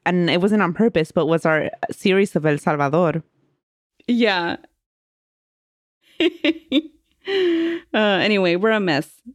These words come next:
Speaker 2: So.
Speaker 1: Mm-hmm. In short.
Speaker 2: Yeah. Um, so many of the Zapatistas were impoverished. They were indigenous people. They were farmers, artisans,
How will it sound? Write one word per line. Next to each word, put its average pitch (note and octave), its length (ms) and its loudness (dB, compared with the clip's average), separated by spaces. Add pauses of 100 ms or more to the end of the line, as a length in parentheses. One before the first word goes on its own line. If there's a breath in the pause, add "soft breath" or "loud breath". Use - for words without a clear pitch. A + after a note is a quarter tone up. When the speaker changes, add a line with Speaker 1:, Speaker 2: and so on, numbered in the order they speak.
Speaker 2:
So. G3 520 -2
Speaker 1:
Mm-hmm. E3+ 340 0 (1000)
In F#3 140 0
short. C#3+ 400 -2 (220)
Speaker 2:
Yeah. F3 480 0 (460 loud breath)
Um, F#3 580 0
so A3+ 120 0
many A#3+ 220 2
of B3 80 0
the A#3+ 60 -4
Zapatistas F#3+ 680 -2
were E3+ 140 0
impoverished. E3+ 840 0
They E3 120 0
were D#3 280 0
indigenous D#3+ 600 0
people. D#3+ 520 0
They D#3 100 0
were C#3 120 -2
farmers, D#3+ 520 0
artisans, D#3 840 -2